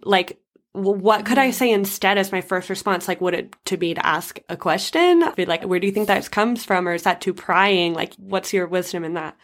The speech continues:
Speaker 2: I mean, it's hard 'cause it's everyone's
Speaker 1: Yeah.
Speaker 2: individual journey, but I think generally, well, you give people space to share as much as they wanna share without being too, like, "Oh, tell me how much you've eaten today,"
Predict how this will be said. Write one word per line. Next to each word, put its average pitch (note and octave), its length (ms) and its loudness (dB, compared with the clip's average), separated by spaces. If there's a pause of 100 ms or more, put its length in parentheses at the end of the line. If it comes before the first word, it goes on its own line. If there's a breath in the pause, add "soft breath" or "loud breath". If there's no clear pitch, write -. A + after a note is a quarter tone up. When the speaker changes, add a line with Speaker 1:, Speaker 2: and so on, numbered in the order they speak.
(560 soft breath)
Speaker 2:
I A3 80 -6
mean, B3+ 480 0
it's A#3+ 120 0
hard A3 220 2
'cause G3+ 180 -6
it's G3+ 140 -4
everyone's G3+ 500 0
Speaker 1:
Yeah. G#3+ 240 4 (140)
Speaker 2:
individual G3 600 -2
journey, G3+ 640 -4 (300 loud breath)
but G#3 320 4 (480)
I G#3+ 80 2
think A3 380 -4 (100)
generally, G3+ 1040 -2 (880)
well, A3 220 -2
you A#3 160 0
give D#4+ 160 0
people B3+ 320 2
space G#3+ 380 2
to G#3 120 -6
share G#2+ 360 -2
as - 120 -8
much G3+ 180 -4
as G3 120 -6
they - 100 -4
wanna D3 220 -12
share - 400 -10 (200 soft breath)
without G3+ 440 0
being F#3 280 -6
too, F#3 280 -2
like, F3 440 -6
"Oh, A#3+ 180 6
tell A3 240 0
me A3+ 160 2
how G#3+ 120 4
much G#3+ 220 -2
you've G#3+ 160 -4
eaten G#3 280 -6
today," F#3 400 4